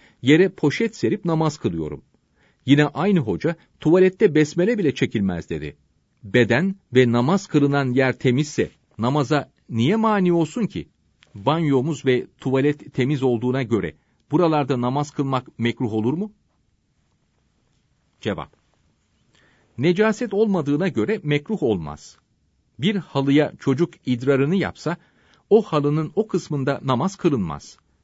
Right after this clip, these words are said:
Ama idrarlı yerin üstüne bir seccade veya başka bir örtü serilirse kılınır. Banyo ve tuvalet kuru ve temizse,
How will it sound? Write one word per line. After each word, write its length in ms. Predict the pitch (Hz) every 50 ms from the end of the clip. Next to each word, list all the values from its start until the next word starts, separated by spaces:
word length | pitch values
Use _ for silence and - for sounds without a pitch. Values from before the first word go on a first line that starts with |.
| _ _ _ _ _ _ _ _
Ama 240 | 110 117 123 117 - -
idrarlı 440 | 120 113 104 120 117 110 104 123 220
yerin 380 | 180 165 147 127 107 98 92 -
üstüne 480 | 123 113 - - - 120 127 120 95 104
bir 160 | 127 117 107
seccade 680 | - - - 113 104 92 - 120 110 107 98 147 135 107
veya 300 | 110 110 110 107 95 - -
başka 400 | 101 104 - - - 208 202 165
bir 160 | 165 131 - -
örtü 360 | 117 113 107 98 - - 98
serilirse 680 | - - - 110 104 98 85 85 80 - - 233 233 -
kılınır. 520 | - 127 95 85 78 73 73 - - _ _ _ _ _ _ _ _ _ _ _ _ _ _ _ _ _
Banyo 420 | - 98 139 220 254 240 226 214 202
ve 160 | 214 196 -
tuvalet 460 | - - 160 165 175 180 208 202 - _ _ _ _
kuru 280 | _ - 160 160 226 180
ve 100 | 180 160
temizse, 540 | - - 139 165 220 202 - - 85 -